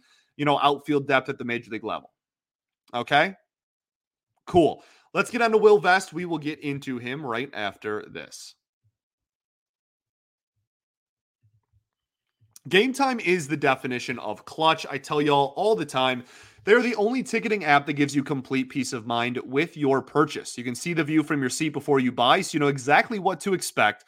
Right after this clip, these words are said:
when you arrive. All-in prices also show your total up front, so you know you're getting a great deal before you check out. You can buy tickets in a matter of seconds, two taps,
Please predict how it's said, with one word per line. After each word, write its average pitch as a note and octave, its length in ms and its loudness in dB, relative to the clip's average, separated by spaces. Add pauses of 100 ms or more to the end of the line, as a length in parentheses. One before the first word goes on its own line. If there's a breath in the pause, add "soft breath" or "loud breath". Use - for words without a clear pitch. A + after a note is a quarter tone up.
(340 soft breath)
when C#3 280 2
you B2+ 200 2
arrive. A2+ 600 0
All-in D#3 440 0
prices D3 500 2
also D3+ 360 -4
show D#3+ 160 -2
your D#3+ 160 2
total E3+ 380 0
up E3+ 180 0
front, F3+ 280 2 (140)
so - 160 -10
you E3+ 80 -4
know D#3+ 240 2
you're G#3+ 140 0
getting D#3 340 0
a C#3+ 80 -4
great C#3 420 0
deal A#2+ 320 -2 (280 soft breath)
before D#3+ 480 0
you E3 160 -6
check C#3 340 0
out. G2+ 200 0 (100)
You A#2 140 -10
can A2+ 60 -8
buy C#3 180 6
tickets E3+ 440 -2
in D#3 340 -8
a E3+ 60 -18
matter F3+ 420 0
of D#3 140 -4
seconds, - 600 -4
two A#3 180 -4
taps, - 540 2